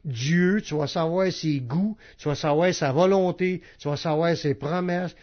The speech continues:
tu vas le connaître in-, pas juste en théorie. Tu vas pouvoir être capable de le vivre, puis ça va te fortifier en le Seigneur, puis tu vas être une personne qui marche droite, parce que tu vas être transformé pour devenir comme que tu,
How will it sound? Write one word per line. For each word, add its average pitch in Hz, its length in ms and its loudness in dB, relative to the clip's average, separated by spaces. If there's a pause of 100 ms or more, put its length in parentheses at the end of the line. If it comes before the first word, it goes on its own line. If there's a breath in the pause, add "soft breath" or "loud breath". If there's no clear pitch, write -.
(120 soft breath)
tu - 100 -8
vas 175 180 4
le 170 80 0
connaître 196 680 2 (200)
in-, 190 180 0 (500 soft breath)
pas 208 160 6
juste 202 400 4
en 180 160 0
théorie. 180 640 2 (300 soft breath)
Tu - 120 -8
vas 147 140 2
pouvoir 165 360 0
être 170 140 -4
capable 170 400 -2
de 151 100 2
le 143 120 2
vivre, 180 440 0 (320 loud breath)
puis 151 160 -2
ça 147 140 2
va 151 140 2
te 151 80 -8
fortifier 185 640 -4
en 175 80 0
le 165 40 -2
Seigneur, 160 600 -2 (340 loud breath)
puis 156 120 0
tu 156 120 -8
vas 165 180 2
être 170 100 -4
une 151 160 0
personne 165 500 -2
qui 151 140 -2
marche 143 260 -2
droite, 151 400 -2 (240 soft breath)
parce 147 240 -4
que 208 300 2 (120)
tu - 140 -12
vas 175 160 4
être 170 140 -2
transformé 170 920 -2 (200 loud breath)
pour 139 180 -2
devenir 151 580 0
comme 151 300 0
que 151 140 -4
tu, - 160 -6